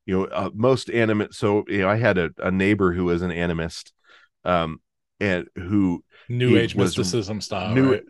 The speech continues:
Speaker 1: w-,
Speaker 2: Yeah.
Speaker 1: it was, but it was, he was raised in it. So
Speaker 2: Okay.
Speaker 1: he was raised, so he was multiple generations separated from Christianity, didn't grow up knowing any Christians, and,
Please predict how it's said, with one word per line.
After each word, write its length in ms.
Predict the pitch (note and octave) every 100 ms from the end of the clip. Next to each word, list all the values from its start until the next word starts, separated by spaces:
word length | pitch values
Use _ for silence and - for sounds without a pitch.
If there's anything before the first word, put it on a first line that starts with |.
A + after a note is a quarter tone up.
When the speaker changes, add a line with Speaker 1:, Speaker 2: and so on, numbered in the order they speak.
| - _
Speaker 1:
w-, 280 | C3+ B2 G2+
Speaker 2:
Yeah. 80 | D2+ G2 -
Speaker 1:
it 140 | C3
was, 400 | C#3 F#3+ E3 C3
but 140 | A2+
it 120 | C3 -
was, 400 | B2+ A2+ G#2+ - _ _
he 140 | _ D#3+
was 240 | D3 A#2+
raised 520 | G2+ B2 D3 C3+ G#2 G2+
in 120 | D#2+
it. 120 | C#2+ -
So 420 | - G#2+ G2+ G2 -
Speaker 2:
Okay. 220 | - -
Speaker 1:
he 100 | A#2
was 220 | C#3+ G#2+
raised, 720 | G2 A2+ A#2+ A2+ G2+ F2 - - _ _
so 180 | - B2
he 120 | B2
was 240 | C#3 A2+ -
multiple 500 | B2+ C3+ B2 A#2 G#2+
generations 760 | G2+ A2+ G#2 G#2+ A2 G#2+ F#2
separated 560 | - G#2+ - G2 F2+ E2
from 140 | F2+
Christianity, 760 | E2 G2+ - F2+ F2 E2+ E2 D#2+
didn't 380 | D#2+ G2+ G2 -
grow 240 | G2 F2+
up 140 | F2 F2+
knowing 320 | F2 F2 E2+
any 120 | D#2+
Christians, 640 | - E2+ - E2 D#2+ D#2+ - - - _ _
and, 240 | F#2 F#2